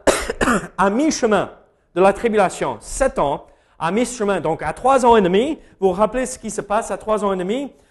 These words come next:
Euh, l'Antichrist brise l'accord avec Israël. Encore, c'est Daniel chapitre neuf.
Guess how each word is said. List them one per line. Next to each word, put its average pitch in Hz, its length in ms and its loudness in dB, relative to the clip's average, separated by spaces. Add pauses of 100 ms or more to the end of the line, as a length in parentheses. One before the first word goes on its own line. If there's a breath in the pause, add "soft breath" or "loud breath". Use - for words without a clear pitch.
(180 soft breath)
Euh, 175 60 4
l'Antichrist 220 720 2
brise 220 800 2 (320 loud breath)
l'accord 208 720 4
avec 185 540 -4
Israël. 170 640 -2 (200)
Encore, 185 360 -2
c'est 165 180 -6
Daniel 165 380 -4
chapitre 165 400 -12
neuf. 180 300 -6